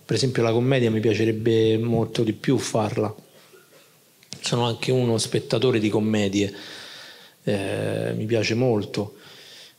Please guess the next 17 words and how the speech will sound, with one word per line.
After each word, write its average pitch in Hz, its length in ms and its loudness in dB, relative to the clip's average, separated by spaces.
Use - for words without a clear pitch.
Quindi 139 220 2
credo 120 260 2
che 123 80 4
sia 120 160 0
stata 123 260 0
un'evoluzione 131 800 2
abbastanza 127 540 0
naturale, 123 540 2
poi, 120 360 2
mm, 117 260 -4
naturale 131 560 2
nel 117 120 2
momento 117 380 2
in 110 40 2
cui 120 140 2
c'era 110 220 4
l'opportunità. 113 760 0